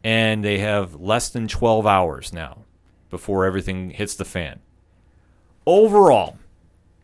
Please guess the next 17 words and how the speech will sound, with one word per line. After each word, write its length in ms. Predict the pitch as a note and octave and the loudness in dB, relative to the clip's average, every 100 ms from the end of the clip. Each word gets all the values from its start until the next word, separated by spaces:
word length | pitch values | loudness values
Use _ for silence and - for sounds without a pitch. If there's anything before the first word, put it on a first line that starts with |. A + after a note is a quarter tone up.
| _ _ - G#2 | _ _ -16 2
good 180 | D#3+ | 4
episode. 400 | B2+ - - F2+ - _ _ _ _ | 4 0 -6 -8 -10 _ _ _ _
Liked 400 | F2 G2 A#2 B2+ | -4 0 0 2
it. 260 | G#3 - - _ _ _ _ _ _ _ _ _ | 0 0 -12 _ _ _ _ _ _ _ _ _
Not 380 | A#2+ C#3 F3 G#3 | -10 -4 -2 0
one 100 | G#3+ | 0
of 60 | G#3 | 0
the 60 | |
best 280 | F3+ F3+ - | 2 0 0
ones. 480 | D#3 C#3+ E3 - - _ _ - | 0 0 -2 -8 -14 _ _ -10
I 80 | A2 | -6
think 200 | D#3+ D3 | -4 -4
they 120 | C3+ | -4
delved 400 | A#2 C3+ C#3 B2+ | 0 0 0 -2
a 40 | |
lot 400 | A#2 B2+ C3+ B2+ - | -2 0 0 -4 -6
into 720 | A#2+ A2 - B2 A#2 A2 | -8 -6 -2 -2 0 -2